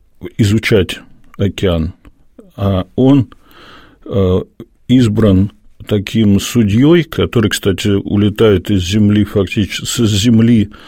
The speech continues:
фактически, э, навсегда прощаясь со своим отцом. Э, он, э, просто в силу закона относительности вернется тогда, когда, э, отец уже умрет, и, и будет бесконечно одинок.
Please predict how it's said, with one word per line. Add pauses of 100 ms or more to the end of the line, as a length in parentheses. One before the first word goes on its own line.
(220)
фактически,
э,
навсегда
прощаясь
со
своим
отцом. (720)
Э,
он, (800)
э,
просто
в
силу
закона
относительности
вернется (100)
тогда,
когда, (220)
э, (100)
отец
уже
умрет, (1080)
и,
и
будет
бесконечно
одинок.